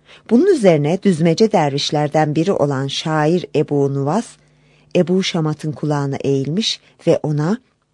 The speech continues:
anlatısının burasında Şehrazat, sabah olduğunu görerek yavaşça susmuş. Ama iki yüz altmış altıncı gece olunca demiş ki, şair Ebu Nuvas, Ebu Şamat'ın kulağına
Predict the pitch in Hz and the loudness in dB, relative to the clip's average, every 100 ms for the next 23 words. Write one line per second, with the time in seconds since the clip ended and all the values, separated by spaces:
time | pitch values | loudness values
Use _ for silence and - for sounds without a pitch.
0 | _ _ _ _ _ _ _ _ _ _ | _ _ _ _ _ _ _ _ _ _
1 | _ - 240 233 240 - 226 226 220 202 | _ 2 2 2 -4 -4 -2 -2 0 -2
2 | 151 139 127 120 123 127 123 123 - 170 | -2 -4 -4 -4 -4 -6 -8 -8 -6 -6
3 | - _ _ _ _ - 180 196 156 139 | -8 _ _ _ _ -4 -2 -2 -2 -2
4 | 139 135 131 127 123 135 - - _ _ | -4 -4 -6 -6 -6 -6 -8 -14 _ _
5 | - 208 202 190 - - 160 - 127 - | -2 0 0 -2 -6 -6 -6 -8 -14 -14
6 | - 113 - - _ _ _ _ _ _ | -12 -12 -12 -16 _ _ _ _ _ _
7 | _ _ _ 175 160 143 - - 165 151 | _ _ _ -2 0 -2 -8 -8 -6 -4
8 | - 143 - 151 156 139 143 175 208 196 | -6 -8 -6 -8 -6 -6 -4 -4 -2 -2
9 | 147 139 131 131 135 135 131 131 170 - | -4 -6 -6 -8 -6 -6 -4 -4 -4 -6
10 | - 170 190 _ _ _ _ _ _ _ | -6 -8 -8 _ _ _ _ _ _ _
11 | _ _ _ _ _ _ - 220 240 262 | _ _ _ _ _ _ -6 0 2 4
12 | 349 - 196 156 151 139 135 226 - - | 2 2 2 2 0 0 -2 -4 -8 -20
13 | - - 196 233 233 226 226 220 - 196 | -4 0 2 2 2 0 0 -2 0 0
14 | 180 | 2